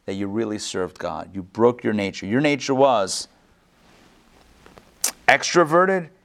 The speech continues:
and you engaged in more introverted behavior to study Torah and to teach Torah for God. Now, now I see that you really,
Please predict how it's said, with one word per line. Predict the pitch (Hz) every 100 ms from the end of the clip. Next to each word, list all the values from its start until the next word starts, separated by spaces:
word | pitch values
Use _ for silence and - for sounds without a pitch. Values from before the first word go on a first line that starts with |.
| _ -
and | 113
you | 110
engaged | 110 135 135 117
in | 117
more | 113 104
introverted | 139 139 135 113 120 113
behavior | 110 127 131 101 87 - _ -
to |
study | 101 131 117
Torah | 110 131 127 98
and | 90
to | 90
teach | - 131
Torah | - 104 95
for | -
God. | 98 135 170 127 101 87 _ _ _ _
Now, | 101 98 117 139 127 90 82 76 -
now | 98 117 143 151
I | 131 117
see | - 143 139 95 87 _ _ _ _ _ -
that |
you | 90 92
really, | 95 98 123 160 123 90 78